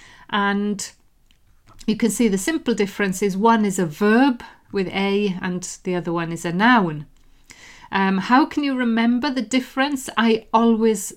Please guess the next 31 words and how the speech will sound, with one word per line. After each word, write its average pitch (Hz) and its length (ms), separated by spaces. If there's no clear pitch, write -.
stop - 380
myself 180 640
before 214 460
I 202 120
write 185 400
them. 165 260
I 196 120
think, 196 360
"Ah, - 340
is 226 160
that 214 280
A 226 460
or 190 220
E?" 185 340
And 208 500
my 208 140
husband 247 440
came 226 280
up 208 200
with 202 140
this 196 160
solution 196 640
that 190 100
if 214 140
you 240 80
think 220 360
A 202 420
is 196 220
an 196 120
action, 185 720
so 185 400